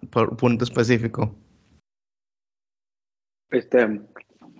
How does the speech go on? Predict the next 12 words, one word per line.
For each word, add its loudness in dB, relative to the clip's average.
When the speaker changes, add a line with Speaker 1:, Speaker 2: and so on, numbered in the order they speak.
Speaker 2:
no, 2
güey. -2
No 2
soy 2
el 2
tipo 2
de -2
persona -2
que, -2
que 0
revisa 0
el, 2